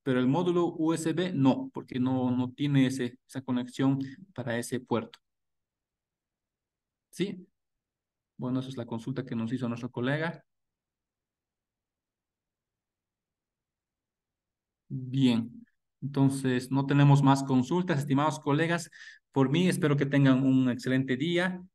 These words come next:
Eh, cualquier consulta les voy a dejar acá mi número, bueno, personal.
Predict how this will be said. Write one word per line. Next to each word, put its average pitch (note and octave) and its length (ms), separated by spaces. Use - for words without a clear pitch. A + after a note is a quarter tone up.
Eh, A#2 320
cualquier C#3 600
consulta C#3+ 600
les A#2+ 320
voy A#2 280
a A2 80
dejar A2 300
acá A2+ 460
mi A#2+ 180
número, A2+ 800
bueno, A#2 240
personal. D#3+ 640